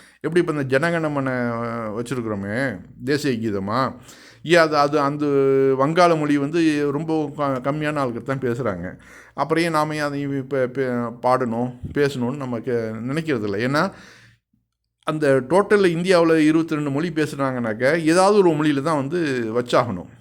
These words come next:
அதனால தான் நம்ம வந்து தேசிய கீதத்தை வச்சிருக்கிறோம். அதே மாதிரி தான் உலகத்துல எத்தனையோ மொழிகள் இருந்தாலும், அரபு மொழியில அந்த குர்ஆன் இறங்குனதுனால, அந்த அரபு மொழியிலேயே வச்சிருக்கிறோம். அந்த பாங்கு சொல்றதையும், அந்த தொழுகை நடத்துறதையும்,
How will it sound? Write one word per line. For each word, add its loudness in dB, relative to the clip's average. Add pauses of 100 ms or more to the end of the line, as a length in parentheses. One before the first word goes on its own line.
(520)
அதனால 2
தான் 0
நம்ம 0
வந்து 0
தேசிய 0
கீதத்தை -2
வச்சிருக்கிறோம். -10
அதே -4
மாதிரி 0
தான் -2 (380)
உலகத்துல 0
எத்தனையோ -2
மொழிகள் 0
இருந்தாலும், -2
அரபு 0
மொழியில -2
அந்த -2
குர்ஆன் -2
இறங்குனதுனால, -2
அந்த 0
அரபு 0
மொழியிலேயே 0
வச்சிருக்கிறோம். -4
அந்த -2
பாங்கு 2
சொல்றதையும், -4 (540)
அந்த 0
தொழுகை 2
நடத்துறதையும், -6